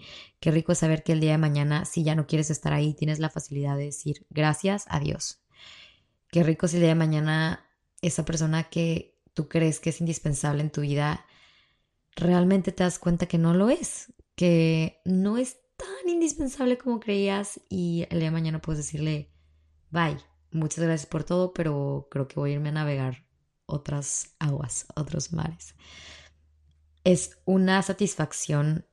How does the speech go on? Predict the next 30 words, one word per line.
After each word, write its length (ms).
la 180
neta, 520
bien 500
fregona 580
el 160
poder 320
decir 560
como, 600
"Hasta 260
aquí", 640
como, 320
"¿Sabes 320
qué? 440
La 100
estamos 340
forzando". 760
El 320
hecho 240
de 240
ser 180
una 140
persona 280
independiente 960
de 160
manera, 680
eh, 680
no 180
me 100
refiero 360
a, 520